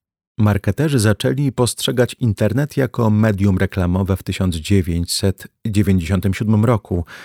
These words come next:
kiedy to reklamodawcy internetowi w Stanach Zjednoczonych wydali dziewięćset czterdzieści milionów dolarów. Z kolei w tysiąc dziewięćset dziewięćdziesiątym dziewiątym roku suma ta wzrosła do czterech miliardów.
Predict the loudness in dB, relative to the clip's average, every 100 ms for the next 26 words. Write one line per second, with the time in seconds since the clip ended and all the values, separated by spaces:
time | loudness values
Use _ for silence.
0 | -20 _ 0 2 4 2 2 2 2 2
1 | 0 -2 -6 -2 -2 2 0 2 2 2
2 | 0 -4 _ _ -4 0 2 0 -4 -6
3 | 0 2 2 2 2 2 0 -4 -10 -20
4 | _ -2 0 2 0 -2 -4 -8 0 0
5 | 2 0 -2 -4 -6 -6 -2 0 0 -2
6 | -2 0 2 4 2 2 2 2 -2 -10
7 | -18 -20 -20 _ _ _ -12 -6 0 0
8 | 0 -2 -4 -2 -2 -2 0 0 2 -2
9 | -4 -6 -6 -8 -12 -12 -4 -2 0 0
10 | 0 0 0 0 2 2 2 2 2 0
11 | -2 -2 -2 -2 0 -2 0 0 0 0
12 | 0 0 2 0 -2 -2 0 0 0 0
13 | 2 2 0 -6 -16 -20 -20 -20